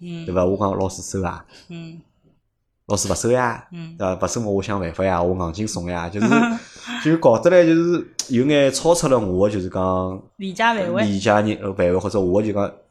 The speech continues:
Speaker 2: 认
Speaker 1: 嗯。
Speaker 2: 认可的这个范围了。
Speaker 1: 范围。
Speaker 2: 咁么，但是我相信，因为辣盖搿，搿目前搿社会环境下头，就讲啥人侪有个，
Speaker 1: 嗯。
Speaker 2: 对伐？有钞票人也老多啊，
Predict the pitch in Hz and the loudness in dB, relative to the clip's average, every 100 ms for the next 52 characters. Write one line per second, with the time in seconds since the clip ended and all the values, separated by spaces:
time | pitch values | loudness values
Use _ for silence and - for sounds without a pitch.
0 | _ 131 117 95 90 - - 202 185 180 | _ -4 0 0 -2 -10 -16 -12 -12 -12
1 | - 202 127 - 80 80 98 92 85 - | -2 0 0 -2 -6 -6 -6 -6 -6 -10
2 | _ _ 247 190 107 87 85 87 117 110 | _ _ 0 2 2 0 -4 -4 -4 0
3 | 117 165 185 220 170 123 139 120 98 127 | 0 2 2 2 0 0 0 0 0 -2
4 | 117 135 - - - 117 151 123 92 82 | -2 -4 -4 -16 -2 0 2 0 -2 -4
5 | 101 104 90 90 98 85 101 98 87 90 | -4 -4 -2 -2 -2 -2 -4 -4 -4 -4
6 | 92 95 95 - - 104 107 110 87 87 | -6 -10 -12 -18 -8 -4 -4 -4 -4 -4
7 | - - _ 180 170 170 - _ 95 87 | -6 -16 _ -18 -18 -18 -20 _ -4 -2
8 | 87 107 104 98 90 85 82 92 78 | 0 2 0 -2 -2 -4 -6 -10 -16